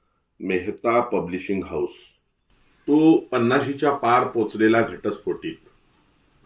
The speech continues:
ती पन्नाशीच्या उंबरठ्यावर असलेली पुरंधरी, तो जिप्सी, छायाचित्रणाच्या छंदापोटी, व्यवसायापोटी भटक भटक भटकणारा, पण भ्रमर नव्हे,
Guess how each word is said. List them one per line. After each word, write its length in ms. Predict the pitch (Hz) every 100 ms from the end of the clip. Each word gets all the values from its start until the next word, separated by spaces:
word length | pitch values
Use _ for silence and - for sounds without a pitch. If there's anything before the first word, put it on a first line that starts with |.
| _ _ -
ती 200 | 139 143
पन्नाशीच्या 680 | - 117 120 123 135 117 139
उंबरठ्यावर 600 | 117 110 120 127 123 120
असलेली 400 | 113 - 117 120
पुरंधरी, 680 | - 127 135 117 90 80 - _ _ _ _ _ _ _ _ _
तो 140 | 101 95
जिप्सी, 600 | 120 - - - 120 - _ _ _ _ _ -
छायाचित्रणाच्या 1080 | 104 98 110 117 120 110 113 113 104 113
छंदापोटी, 880 | - 107 101 107 110 104 120 87 107 - _ _ _ _ -
व्यवसायापोटी 1160 | 104 101 107 143 135 127 117 107 123 139 104 101
भटक 320 | - - 98
भटक 360 | 95 120 117
भटकणारा, 640 | 92 85 95 92 82 82 80 - _ _ _ _ _ -
पण 180 | 143 127
भ्रमर 320 | 107 107 147
नव्हे, 340 | 127 90 76